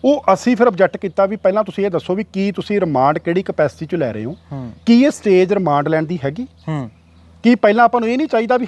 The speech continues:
Speaker 1: health and safety ਜੋ ਤੁਹਾਨੂੰ ਉੱਪਰੋਂ guidelines, measurements ਸਾਡੇ, ਅ, ਜਿਹੜੇ procedure of laws ਨੇ,
Speaker 2: ਜੀ।
Speaker 1: ਉਹਨਾਂ ਦੇ ਵਿੱਚ ਜਦੋਂ ਇਹ ਚੀਜ਼ਾਂ ਲਿਖੀਆਂ ਨੇ,
Speaker 2: ਹੂੰ।
Speaker 1: ਤਾਂ ਪਹਿਲਾਂ ਤੁਸੀਂ within the framework of law ਹੀ ਕੰਮ ਕਰੋਗੇ ਨਾ।
Speaker 2: ਜੀ, ਬਿਲਕੁਲ।
Speaker 1: ਭਾਵੇਂ ਸਰ ਅੱਜ ਤੁਸੀਂ ਪੱਤਰਕਾਰ ਹੋ, ਤੁਹਾਡਾ ਇੱਕ ਦਾਇਰਾ ਹੈ, ਮੈਂ ਇੱਕ
Speaker 2: ਹੂੰ।
Speaker 1: ਲਾਇਰ ਹਾਂ, ਮੇਰਾ ਇੱਕ ਦਾਇਰਾ ਹੈ।
Speaker 2: ਬਿਲਕੁਲ।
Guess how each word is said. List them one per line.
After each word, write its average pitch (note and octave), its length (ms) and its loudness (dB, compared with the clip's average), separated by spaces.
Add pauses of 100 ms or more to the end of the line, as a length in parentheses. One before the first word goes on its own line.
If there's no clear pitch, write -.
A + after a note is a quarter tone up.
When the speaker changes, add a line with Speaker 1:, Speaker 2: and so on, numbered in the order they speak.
(120)
Speaker 1:
health G3 280 2
and A3 100 -8
safety F#3+ 340 -2
ਜੋ E3+ 200 0
ਤੁਹਾਨੂੰ G3+ 220 0
ਉੱਪਰੋਂ G#3 280 0
guidelines, E3+ 560 2
measurements F#3+ 540 -2
ਸਾਡੇ, F3+ 320 2 (520)
ਅ, - 20 2
ਜਿਹੜੇ F3+ 220 2
procedure A3+ 640 2
of G3+ 160 -2
laws E3+ 240 2
ਨੇ, D3 120 -4
Speaker 2:
ਜੀ। C3+ 260 -12
Speaker 1:
ਉਹਨਾਂ B3+ 220 4
ਦੇ C#4+ 60 -2
ਵਿੱਚ G3+ 220 -2
ਜਦੋਂ F3+ 240 -2
ਇਹ G3+ 60 -4
ਚੀਜ਼ਾਂ F3 280 -4
ਲਿਖੀਆਂ D3+ 300 -6
ਨੇ, C3+ 100 -6 (240)
Speaker 2:
ਹੂੰ। C3+ 80 -8
Speaker 1:
ਤਾਂ A#3+ 100 6
ਪਹਿਲਾਂ A#3 320 2
ਤੁਸੀਂ A#3+ 320 -4
within E3 260 0
the B3 100 -2
framework F#3 520 0
of F3+ 160 -4
law C#3 100 2
ਹੀ G3 60 0
ਕੰਮ G#3 180 -2
ਕਰੋਗੇ D3 280 -8
ਨਾ। C#3 80 -14
Speaker 2:
ਜੀ, B2+ 180 -18
ਬਿਲਕੁਲ। C3+ 180 -6
Speaker 1:
ਭਾਵੇਂ F3+ 280 2
ਸਰ G3 220 4
ਅੱਜ D#3+ 80 0
ਤੁਸੀਂ F#3 240 -8
ਪੱਤਰਕਾਰ D#3+ 440 -2
ਹੋ, D3+ 60 -4
ਤੁਹਾਡਾ D#3 240 0
ਇੱਕ C#3+ 100 -4
ਦਾਇਰਾ A#2+ 240 -4
ਹੈ, G#2 80 -10
ਮੈਂ C#3+ 160 2
ਇੱਕ D3+ 80 0
Speaker 2:
ਹੂੰ। F3 80 -2
Speaker 1:
ਲਾਇਰ D#3+ 180 4
ਹਾਂ, F#3 80 2
ਮੇਰਾ D#3 140 2
ਇੱਕ D#3 100 -8
ਦਾਇਰਾ G#2+ 220 -6
ਹੈ। A#2+ 60 -12
Speaker 2:
ਬਿਲਕੁਲ। C3 280 -10